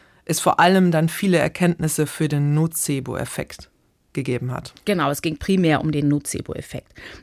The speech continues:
Speaker 2: Da gibt's eine ganz spannende Studie, bei der geht's um Impfnebenwirkungen.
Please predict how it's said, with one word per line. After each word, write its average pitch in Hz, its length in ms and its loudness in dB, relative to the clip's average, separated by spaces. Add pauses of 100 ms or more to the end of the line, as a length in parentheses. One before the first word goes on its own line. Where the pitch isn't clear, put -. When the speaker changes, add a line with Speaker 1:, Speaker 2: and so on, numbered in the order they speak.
(120)
Speaker 2:
Da 170 100 4
gibt's - 400 0
eine 214 100 2
ganz 196 280 0
spannende 180 340 -2
Studie, 180 600 -4
bei 196 100 0
der 185 140 -2
geht's 190 180 -8
um 180 140 -4
Impfnebenwirkungen. 170 1400 -2